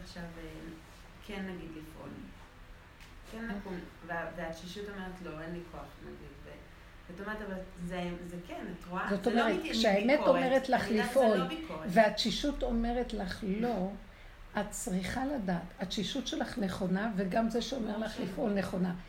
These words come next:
Speaker 2: אם כן, כדי לחבר בין שני הפכים, תגידי להשם, "אז אני לא יכולה לקחת את התשישות שלי ולסדר את הכן הנכון.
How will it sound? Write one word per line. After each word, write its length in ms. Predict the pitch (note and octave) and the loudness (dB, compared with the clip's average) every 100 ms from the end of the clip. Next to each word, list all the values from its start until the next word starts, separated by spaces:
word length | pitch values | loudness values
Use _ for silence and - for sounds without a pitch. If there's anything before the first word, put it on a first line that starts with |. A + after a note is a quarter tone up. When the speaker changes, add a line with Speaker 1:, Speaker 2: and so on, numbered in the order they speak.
| - - - | -14 -14 4
Speaker 2:
אם 120 | B3 A3+ | 4 6
כן, 240 | B3 G#3+ A3+ - - | 4 2 0 -8 -6
כדי 220 | - F#3+ G3+ | 0 2 2
לחבר 460 | G3+ G#3 F3+ B3 A3+ | 0 0 2 0 0
בין 120 | G#3 | -2
שני 200 | - A#3 | -2 -2
הפכים, 420 | G#3+ G3+ - G3+ F#3+ | -2 -4 -2 -2 0
תגידי 340 | F3 A3 A#3+ | -2 0 0
להשם, 380 | A3 G#3 A3 G#3 A3+ | -2 -2 -2 -2 0
"אז 320 | F#3+ F#3 - - - - - | 0 0 -2 -10 -16 -12 2
אני 200 | A#3 D4 | 4 4
לא 100 | A#3+ | 2
יכולה 400 | B3+ - G3 F#3+ | 2 0 0 0
לקחת 320 | F3+ - - | 0 -2 -2
את 60 | G#3 | -2
התשישות 520 | F#3 - F#3 F#3+ - | 0 -2 -2 -6 -6
שלי 280 | G3 F3+ F#3+ | -4 -2 -2
ולסדר 480 | G3 F#3 G#3 F3+ A3 B3+ | -2 -4 -4 -2 -2 -4
את 60 | - | -8
הכן 260 | F3+ G3+ F#3+ | -6 -4 -2
הנכון. 420 | F3+ D3 F#3+ | -4 -6 -8